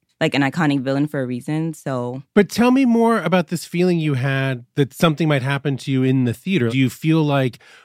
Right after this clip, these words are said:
Speaker 2: all the attention the movie has gotten, the news reports, the sort of weird hysteria that it's kind of been generating,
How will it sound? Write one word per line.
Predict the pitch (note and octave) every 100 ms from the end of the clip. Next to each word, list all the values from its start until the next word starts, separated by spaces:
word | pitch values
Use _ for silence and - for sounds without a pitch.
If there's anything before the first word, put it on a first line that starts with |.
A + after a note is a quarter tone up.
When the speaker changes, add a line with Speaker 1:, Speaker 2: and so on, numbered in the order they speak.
| _ -
Speaker 2:
all | C#3 D3
the | C#3+ C3+
attention | - - D#3 - C#3+ C3
the |
movie | B2+ C3 C3 B2+
has | A#2+
gotten, | G#2+ B2 A#2+ B2 A#2+
the | G#2+
news | A2+ C3+ A#2+
reports, | B2+ - B2+ A#2+ A#2 -
the | - G#2
sort | - A2+
of | G2+ -
weird | A2 B2 C#3
hysteria | A#2 A2+ - C3 D#3+ B2+ A2+
that | A2 A2
it's | G#2+ -
kind | - A#2+
of | G#2+
been | G#2+
generating, | B2 D3+ A#2 A2 A2 G#2+